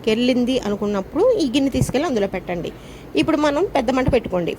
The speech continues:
పెట్టుకుంటే మీకు నూనె అన్నది చాలా వరకు ఉడుకుతుందండి. ఉడికి, ఉడికి, ఉడికి మీకు నూనె బయటకు వచ్చేస్తుంది, పలచబడిపోద్ది. అందులో ఆముదం వేసాం కదా, అందువల్ల అది ఇంకా పలచబడుద్ది అనమాట. ఉడికించండి. ఎంతసేపు అంటే ఒక ఏడు నిమిషాలు ఉడి-, ఉడికించుకోండి,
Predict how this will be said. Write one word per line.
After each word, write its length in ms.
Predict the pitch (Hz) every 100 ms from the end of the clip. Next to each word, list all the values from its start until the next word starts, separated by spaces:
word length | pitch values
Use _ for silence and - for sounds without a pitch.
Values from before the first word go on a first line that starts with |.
| -
పెట్టుకుంటే 640 | 240 - - 285 269 240
మీకు 340 | 392 294 294 285
నూనె 360 | 339 262 302
అన్నది 240 | 294 247 294
చాలా 500 | - 226 226 254 277
వరకు 300 | 240 214 285
ఉడుకుతుందండి. 800 | 226 226 247 262 240 208 214
ఉడికి, 440 | 262 240 247 269 269
ఉడికి, 360 | 240 247 247
ఉడికి 460 | 247 226 220 285 440 - - - -
మీకు 400 | 277 - 339 453
నూనె 300 | 302 254 330
బయటకు 360 | 277 240 277 370
వచ్చేస్తుంది, 500 | 269 226 - - 170 - - -
పలచబడిపోద్ది. 760 | 247 254 311 233 - 175 180 156 - -
అందులో 220 | 226 226
ఆముదం 320 | 214 233 269
వేసాం 260 | 269 262 254
కదా, 360 | 254 262 294 302 - - - 226
అందువల్ల 400 | 226 220 220 302
అది 220 | 311 233
ఇంకా 200 | 226 262
పలచబడుద్ది 720 | - 208 202 247 202 170 170
అనమాట. 240 | 160 156 160 - - - - - 277
ఉడికించండి. 540 | 294 294 269 208 190
ఎంతసేపు 600 | 220 247 285 285 269 254
అంటే 280 | 254 240 349
ఒక 520 | 285 - - - -
ఏడు 300 | 240 240 233
నిమిషాలు 440 | 220 208 240 277 226
ఉడి-, 320 | 202 - -
ఉడికించుకోండి, 580 | 220 196 165 165 160